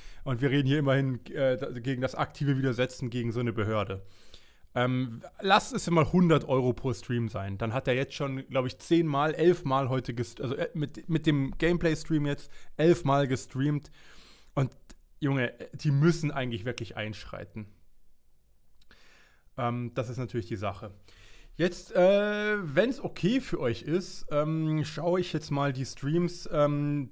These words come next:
die wir bisher nicht gesehen haben bei Panama City Playboy. Ich muss dazu sagen, ich hab sie heute gesehen. Ich konnte es mir, ihr seht's hier an der, an dem roten Balken, hab vorhin kurz auf dem Handy geschaut. Äh, ich konnte es mir nicht verkneifen, ähm, zu sehen, was, was, ähm, die Mastsau da,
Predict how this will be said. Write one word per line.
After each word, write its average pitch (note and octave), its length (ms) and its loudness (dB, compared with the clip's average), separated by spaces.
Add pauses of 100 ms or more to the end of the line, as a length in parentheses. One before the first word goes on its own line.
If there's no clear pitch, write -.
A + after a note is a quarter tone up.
(160)
die B2+ 260 -8
wir C3+ 140 -2
bisher B2+ 300 -2
nicht D3+ 280 -4
gesehen B2+ 420 -4
haben A#2+ 420 -2
bei A2+ 420 -2
Panama A#2+ 720 -2
City - 380 -8
Playboy. A#2+ 440 -2
Ich F#3+ 140 -6
muss D#3+ 160 -2
dazu D#3+ 240 -6
sagen, D#3 240 2
ich C3 100 -4
hab C#3+ 160 -2
sie E3 80 0
heute C#3 240 -2
gesehen. C3 220 -6
Ich A2 100 -10
konnte C#3+ 220 -8
es - 60 -8
mir, C3 140 -4
ihr A#2 160 -4
seht's A#2+ 240 -6
hier A#2+ 160 -4
an A2+ 80 -6
der, A#2 120 -2
an A#2+ 260 -4
dem A#2+ 80 -4
roten A#2 300 -8
Balken, C3 340 -4 (500)
hab B2+ 140 -2
vorhin D3+ 220 4
kurz D3+ 200 0
auf E3 120 -2
dem B2+ 80 -2
Handy C#3 260 0
geschaut. C3 500 -4 (320)
Äh, C3 160 0
ich A#2+ 120 -2
konnte C#3+ 200 -2
es - 80 -16
mir C3 80 -2
nicht C3+ 160 -4
verkneifen, A#2+ 680 -4 (1000)
ähm, A#2+ 260 -4
zu A#2 120 -10
sehen, B2 240 -4
was, A#2 220 -6
was, - 420 -8
ähm, A#2 360 -6
die B2 80 -10
Mastsau A#2+ 540 -2
da, A#2 380 -4